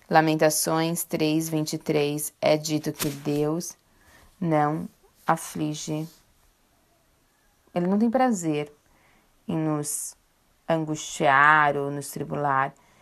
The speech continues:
e mesmo condenar um pecador. Ele quer que o pecador se arrependa.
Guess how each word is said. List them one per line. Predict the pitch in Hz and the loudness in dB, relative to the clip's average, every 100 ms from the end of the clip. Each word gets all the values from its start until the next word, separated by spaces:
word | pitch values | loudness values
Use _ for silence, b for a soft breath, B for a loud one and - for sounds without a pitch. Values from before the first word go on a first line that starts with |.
| b b | b b
e | 156 | -4
mesmo | 147 170 | -2 -2
condenar | 165 165 165 165 147 156 | -2 -2 0 2 4 4
um | 160 | 2
pecador. | 156 - 143 147 139 135 - _ _ _ _ b b b b | -6 -2 -2 -2 -4 -6 -8 _ _ _ _ b b b b
Ele | 220 226 | 0 2
quer | 233 226 | 2 0
que | |
o | 220 | 0
pecador | 214 214 190 175 175 190 | 2 2 0 0 0 0
se | 190 170 | -2 -4
arrependa. | 165 160 160 139 143 143 143 | -4 -6 -6 -4 -4 -6 -6